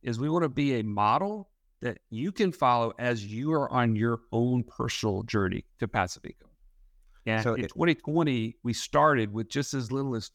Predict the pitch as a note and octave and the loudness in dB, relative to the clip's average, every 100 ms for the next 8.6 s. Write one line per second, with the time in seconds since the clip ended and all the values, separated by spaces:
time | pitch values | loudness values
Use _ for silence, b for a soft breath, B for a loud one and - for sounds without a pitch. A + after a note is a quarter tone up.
0 | - G#3 G3 - C#3 E3+ E3 A2 G#2 A2 | -8 -6 -6 -2 2 2 2 0 -4 -6
1 | - C#3+ C3+ C3+ B2 A2 - B2 B2+ A#2+ | -8 -4 -2 -2 -2 -4 -6 -4 -2 -2
2 | - B2 A#2 G#2+ G#2+ G#2+ G#2 - - C#3 | 0 0 0 2 2 0 -2 -8 -6 -2
3 | C3 B2 G3+ G#3+ A3 - G3+ F#3+ G3 C3+ | -2 -2 -2 -2 -2 -2 -2 0 2 2
4 | - - - B2+ - C#3+ - - C3 C3 | 0 -12 -4 -4 -4 -8 -6 -4 -6 -6
5 | - B2+ - - - _ _ _ _ - | -12 -10 -12 -14 -20 _ _ _ _ -14
6 | - - _ B2+ A2 - _ _ - B2 | -14 -20 _ -2 -2 -4 _ _ -10 -2
7 | C#3+ A2+ A#2 C3 D#3+ F#3+ D#3 B2 A#2+ A#2+ | -2 -2 -8 -2 4 4 4 2 0 0
8 | C3 A#2 B2 B2 A#2 A#2 | -2 0 2 2 0 -4